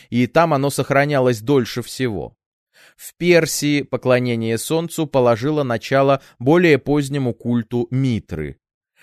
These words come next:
Многие народы считали Солнце предком своих царей. Халдеи помещали Солнце в центр семи кругов Вселенной. Последующие цивилизации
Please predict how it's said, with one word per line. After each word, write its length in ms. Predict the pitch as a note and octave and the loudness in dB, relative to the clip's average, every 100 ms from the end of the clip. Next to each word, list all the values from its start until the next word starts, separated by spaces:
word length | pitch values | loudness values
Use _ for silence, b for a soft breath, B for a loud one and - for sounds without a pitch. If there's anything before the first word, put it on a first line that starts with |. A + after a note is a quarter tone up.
| b b | b b
Многие 440 | C3 D3 D3 A#2+ | -2 0 2 0
народы 420 | A#2+ A#2+ D3 C3+ G#2 | 0 2 2 0 -2
считали 480 | - G2 A#2 A2+ | -6 -2 0 2
Солнце 500 | G#2 C3 C#3 C#3 C3 | 0 -2 -4 -4 -6
предком 640 | - - G#2+ A2+ - A2+ A2 | -6 -4 -2 -2 -2 -8 -8
своих 460 | - F2 F2 - | -6 -4 -4 -8
царей. 600 | - F#2+ F2+ E2 C#2 - _ _ _ _ _ _ _ _ | -8 -4 -4 -6 -10 -16 _ _ _ _ _ _ _ _
Халдеи 800 | - G#2+ G2+ G2 B2+ D#3 D#3+ D3+ b b | 0 0 0 0 2 4 2 -2 b b
помещали 600 | C#3 C3 - D#3 E3 D#3 | -2 -2 2 4 4 2
Солнце 560 | - C#3 D3 D3 C#3 C3 | 0 -2 -2 -4 -4 -4
в 100 | - | -6
центр 640 | - B2 B2+ - B2 A#2+ - | 0 0 0 -2 -4 -4 -8
семи 560 | - B2 A#2+ B2+ C#3 | -6 -2 0 0 -2
кругов 640 | - B2 A2 F#2 G2 - - | -2 -2 0 0 -2 -4 -14
Вселенной. 840 | - - G#2+ A2+ F2+ D2+ C2 - _ _ _ _ _ b b | -12 -6 -2 0 -2 -6 -14 -20 _ _ _ _ _ b b
Последующие 760 | A2 - A#2+ G#2 G2+ - G#2+ F#2+ | -6 -2 -2 0 -4 -4 -6 -6
цивилизации 960 | A2+ A2 A2+ A2 C3 C3 - C3 A#2+ | -6 -4 -4 0 0 0 -2 -2 -2